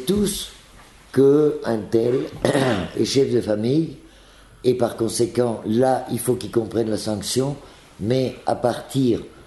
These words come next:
du moment où il pourra revendre les cartes postales, je propose qu'il ait le droit de vendre trente cartes postales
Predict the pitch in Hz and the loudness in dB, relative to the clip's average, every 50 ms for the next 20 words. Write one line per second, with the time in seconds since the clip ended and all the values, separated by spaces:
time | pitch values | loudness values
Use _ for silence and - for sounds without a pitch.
0 | - - - _ - 90 98 101 110 113 113 113 120 127 127 123 117 - 95 101 | -20 -20 -20 _ -6 -4 -2 0 0 0 0 0 0 2 0 0 -2 -2 -2 0
1 | 104 98 101 101 98 92 90 87 - 98 117 127 113 98 117 120 117 110 101 92 | 0 0 0 0 0 0 0 0 0 0 2 2 2 0 0 0 0 -2 -2 -4
2 | 82 67 65 - - - - - - - - - - 90 92 95 104 101 101 98 | -4 -6 -8 -10 -14 -20 -20 -20 -20 -20 -20 -10 -4 -2 2 2 4 4 4 4
3 | 95 92 87 87 - 98 87 - - 92 90 - - 104 107 117 123 123 120 117 | 4 2 2 0 -2 -2 -2 -2 -2 -2 -4 -2 -2 0 0 2 2 2 2 0
4 | - - - - - - - 71 87 113 139 147 147 123 135 123 - 104 120 127 | -2 -6 -14 -20 -20 -16 -6 0 2 4 4 4 2 2 0 0 2 2 2 2
5 | 131 135 127 - - 110 110 113 113 110 101 98 101 92 104 117 127 127 110 - | 2 2 0 -2 -4 -2 0 2 4 4 2 2 2 2 2 2 0 0 -4 -4
6 | 87 92 92 78 101 107 113 120 120 120 107 90 - - - - - - _ _ | -2 -2 -2 0 0 0 0 0 0 -2 -4 -6 -8 -10 -16 -20 -20 -20 _ _
7 | - - 123 135 139 117 113 113 101 - - - 92 - - - 107 104 104 101 | -4 -2 0 0 0 0 -2 -2 -2 -2 -4 -6 -6 -6 -4 -2 0 0 0 0
8 | 107 | -4